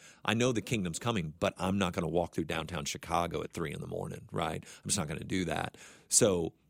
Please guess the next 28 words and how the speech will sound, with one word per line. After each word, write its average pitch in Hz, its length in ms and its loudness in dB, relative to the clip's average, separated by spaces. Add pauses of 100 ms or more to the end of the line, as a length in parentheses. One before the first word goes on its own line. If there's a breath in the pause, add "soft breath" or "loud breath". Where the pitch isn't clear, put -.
I, 104 200 2
I 104 80 2
know 110 260 6
that 104 140 -2
there's 87 220 -2
this 85 180 0
day 78 180 0
that 82 180 -6
Jerusalem, 73 800 2
right, 76 200 -2
the - 80 -4
city 95 400 4
of 87 140 -2
peace, - 360 -2 (300 soft breath)
is 85 220 0
established, 117 600 0
but 95 80 0
I 90 60 2
also 101 200 2
know 80 120 0
that - 160 0
city 85 260 4
of 73 60 -2
peace 76 240 -2
isn't - 180 -4
here 73 240 -4
yet - 340 -6 (280 loud breath)
in, 90 260 2